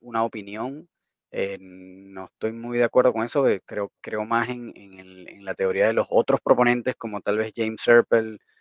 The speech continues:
o, o otros, eh, autores que, que, que tienen una, la teoría contraria, eh, pero me parece, pero igual me parece peculiar como esa manera de observar el perro, que obviamente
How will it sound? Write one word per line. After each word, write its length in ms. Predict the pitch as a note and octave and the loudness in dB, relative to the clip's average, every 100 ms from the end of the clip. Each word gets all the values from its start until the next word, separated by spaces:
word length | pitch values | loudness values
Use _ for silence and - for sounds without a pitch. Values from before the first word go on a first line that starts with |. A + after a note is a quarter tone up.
| _ _ - | _ _ -4
o, 760 | G2 G2 G2 F#2+ F2 E2 D#2+ | 0 2 2 2 2 0 -2
o 840 | C#2 F#2 F#2+ G2 F#2+ F#2+ F#2+ G2 G2 _ _ _ _ _ _ _ _ _ - | -4 -6 -6 -6 -6 -6 -6 -8 -12 _ _ _ _ _ _ _ _ _ -8
otros, 320 | - G#3+ - - _ _ _ - - - | -2 0 0 -2 _ _ _ -20 -20 -16
eh, 160 | - A2+ | -4 4
autores 520 | G#2 G#2+ B2+ B2+ C3 | 4 6 8 10 8
que, 300 | - A2+ G#2 _ - | 4 0 0 _ -14
que, 200 | - G2 - | -8 -8 -6
que 100 | G2+ | -6
tienen 240 | G#2+ A2+ | -4 -4
una, 140 | B2 A#2+ | -2 0
la 120 | A2 | 2
teoría 260 | G#2 G#2+ | 4 4
contraria, 600 | A2+ B2+ B2+ A2 F#2+ A#2 D3+ _ _ _ - _ | 4 2 6 6 6 0 -2 _ _ _ -20 _
eh, 520 | - A2 G#2 G#2 G#2 G2+ _ - | -4 -2 0 -2 -4 -4 _ 2
pero 220 | A#2 A#2 | 2 4
me 80 | A2 | 2
parece, 480 | G#2+ - B2+ B2+ - | 0 4 6 6 6
pero 160 | B2+ | 6
igual 220 | B2 C3 | 8 8
me 100 | D#3+ | 8
parece 280 | E3 C3 E3+ | 6 4 4
peculiar 720 | E3 - A#2+ A2+ A#2 A#2 C#3+ | 0 0 -4 2 6 6 4
como 300 | - D3+ B2+ | 2 0 0
esa 400 | A2 G#2+ C3+ C#3 | -2 -2 0 0
manera 320 | C3 A#2 G#2+ | 0 -2 -2
de 60 | B2 | 0
observar 440 | B2 A2+ G#2+ G#2 | 0 -2 0 0
el 140 | A#2+ A#2+ | -2 -4
perro, 520 | C3 B2 A2+ A#2+ A#2+ | 2 2 2 -2 -4
que 160 | - G2+ | -4 -4
obviamente 540 | G2 A2+ B2+ B2+ B2 | -2 -2 -4 -6 -10